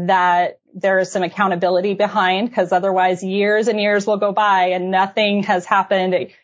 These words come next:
Everyone knows that's the eventual plan, but nothing has actually happened. So having a timeline with achievable goals that everyone is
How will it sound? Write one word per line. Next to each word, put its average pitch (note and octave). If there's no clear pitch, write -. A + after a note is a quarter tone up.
Everyone A3+
knows A#3+
that's A3+
the A#3
eventual G#3
plan, G3
but F3
nothing F#3+
has F3+
actually F3+
happened. F3+
So G#3
having G#3
a G3
timeline G#3+
with F3
achievable A3+
goals G3+
that F#3
everyone G#3+
is G3